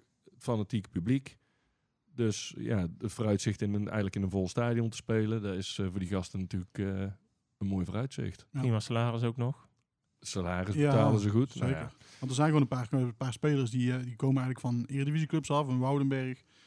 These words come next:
Speaker 2: eh, Schouten. Ehm, we hebben natuurlijk, eh, even kijken.
Speaker 3: Bos.
Speaker 2: Do-, Dodeman, Bos. Ehm, ja, die zullen best naar de onderkant van de eredivisie ge-, hebben gekund. Wellicht.
Speaker 1: Ja.
Speaker 2: Maar dan
Speaker 1: Maar
Speaker 2: toch kiezen ze voor Willem twee.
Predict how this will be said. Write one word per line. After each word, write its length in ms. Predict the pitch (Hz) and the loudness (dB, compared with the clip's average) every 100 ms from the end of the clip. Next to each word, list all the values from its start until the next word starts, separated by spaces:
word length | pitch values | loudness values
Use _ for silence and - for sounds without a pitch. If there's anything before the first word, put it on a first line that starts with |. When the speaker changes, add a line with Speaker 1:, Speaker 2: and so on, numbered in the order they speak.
| _ | _
Speaker 2:
eh, 460 | - 120 120 123 123 | -6 -4 -2 -4 -4
Schouten. 640 | 123 - 139 135 131 127 123 _ - _ | -6 -4 -2 -2 -2 -4 -6 _ -20 _
Ehm, 580 | 127 123 123 123 123 123 117 - _ - | -4 -2 -2 -2 -2 -2 -4 -8 _ -12
we 80 | |
hebben 220 | 123 120 120 | -10 -6 -6
natuurlijk, 480 | 120 127 120 117 - | -6 -6 -6 -8 -10
eh, 100 | 120 | -10
even 240 | 120 117 | -8 -10
kijken. 480 | 139 139 135 147 143 _ _ _ _ | -8 -6 -4 -4 -4 _ _ _ _
Speaker 3:
Bos. 360 | 127 123 147 | 2 4 4
Speaker 2:
Do-, 100 | 135 | 2
Dodeman, 640 | 127 147 139 135 139 143 117 | 2 4 4 2 0 -2 -2
Bos. 320 | 139 151 - - - - - | -4 -6 -12 -20 -20 -20 -4
Ehm, 520 | 135 135 135 131 131 - | 2 4 4 4 4 0
ja, 180 | - 139 | -2 2
die 140 | 123 | 2
zullen 540 | 117 135 131 123 120 131 | 4 6 4 0 -6 -4
best 260 | 143 131 | -4 0
naar 180 | 135 123 | 2 2
de 240 | 120 123 117 - - | 2 0 0 -6 -20
onderkant 540 | - 156 131 139 135 123 | -2 2 2 2 2 2
van 160 | 131 131 | 4 4
de 60 | |
eredivisie 560 | 143 156 139 131 131 117 | 4 2 2 2 2 -2
ge-, 140 | _ 139 | _ -2
hebben 320 | 131 131 131 | 0 0 0
gekund. 420 | 120 123 127 170 _ _ _ _ _ | 0 0 0 -2 _ _ _ _ _
Wellicht. 300 | - 123 123 | -16 -4 0
Speaker 1:
Ja. 80 | 135 | 2
Speaker 2:
Maar 160 | 123 87 - _ _ _ | 2 0 -10 _ _ _
dan 100 | 156 | 0
Speaker 1:
Maar 80 | 143 | 2
Speaker 2:
toch 220 | 131 151 | 4 0
kiezen 260 | - 135 113 | 2 0 0
ze 60 | 117 | 0
voor 100 | 117 | 0
Willem 160 | 120 | 0
twee. 280 | 120 143 120 | 0 -2 -4